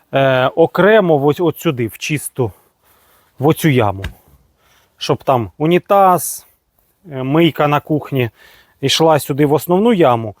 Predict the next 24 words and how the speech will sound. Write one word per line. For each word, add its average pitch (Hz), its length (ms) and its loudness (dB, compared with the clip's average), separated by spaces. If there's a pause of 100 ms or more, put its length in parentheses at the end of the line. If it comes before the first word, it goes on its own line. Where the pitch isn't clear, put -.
(420)
а 139 140 -2
де 156 180 0
на, 156 340 0
якомога 151 460 2
більше 151 400 -2
води, 120 380 -2 (420)
от 190 180 2
сюди. 117 400 -4 (640)
Плюс 185 300 4
я 165 100 4
ще 170 260 2
уклон 165 600 2
дуже 131 260 0
зробив 120 540 -2 (1120)
сильний, 113 680 0
великий, 123 520 2 (120)
якби 123 300 -2
це 147 160 -2
не 143 120 0
бажано. 113 500 0
Зараз 123 340 0
я 123 100 2
вже 120 160 -2
розумію, 123 540 -2